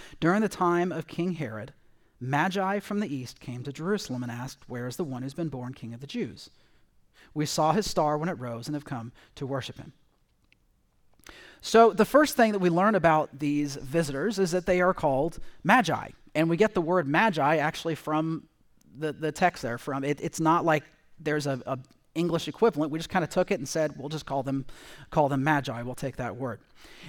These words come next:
And Magi can mean different things, and it does mean different things, um,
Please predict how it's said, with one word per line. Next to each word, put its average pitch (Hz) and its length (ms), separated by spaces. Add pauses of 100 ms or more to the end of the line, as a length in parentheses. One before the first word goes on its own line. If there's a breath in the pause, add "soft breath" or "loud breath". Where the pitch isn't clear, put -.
And 185 240
Magi 254 360
can 262 180
mean 233 160
different 220 300
things, 196 240
and 208 80
it 196 80
does 190 260
mean 190 180
different 170 280
things, 156 400
um, 135 340